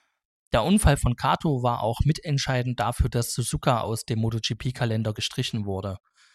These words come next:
Seit zweitausendvier findet der Japan Grand Prix komplett in Motegi statt.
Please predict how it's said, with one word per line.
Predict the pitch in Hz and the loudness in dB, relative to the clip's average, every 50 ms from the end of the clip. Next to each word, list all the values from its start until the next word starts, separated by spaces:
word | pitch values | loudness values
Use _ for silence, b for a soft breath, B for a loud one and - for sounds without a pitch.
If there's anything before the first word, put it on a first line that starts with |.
| b b b b b b | b b b b b b
Seit | b - - 127 135 - - | b -2 0 0 0 -2 -2
zweitausendvier | - 135 127 123 117 120 - - 110 - - 160 170 165 | -2 0 0 2 2 0 0 -2 -4 -2 0 2 2 2
findet | - - 143 139 131 - - - - | 2 0 0 0 0 -4 -8 -6 -2
der | 131 117 120 | 0 0 0
Japan | 117 113 120 110 135 - - 151 135 131 135 | 0 2 2 2 2 2 2 2 2 2 0
Grand | 127 - - 123 120 - - | -2 -4 -6 -6 -6 -8 -10
Prix | - 127 120 117 120 _ _ | -8 -6 -6 -6 -8 _ _
komplett | - 135 123 127 - - 123 - - | -4 -2 -2 -2 -2 -4 -4 -4 -6
in | - 120 113 | -8 -6 -4
Motegi | 110 110 - - 147 135 135 - 143 131 123 | -4 -4 -2 0 0 0 0 0 -2 -2 -2
statt. | - - 127 120 123 - | -2 0 0 -2 -2 -4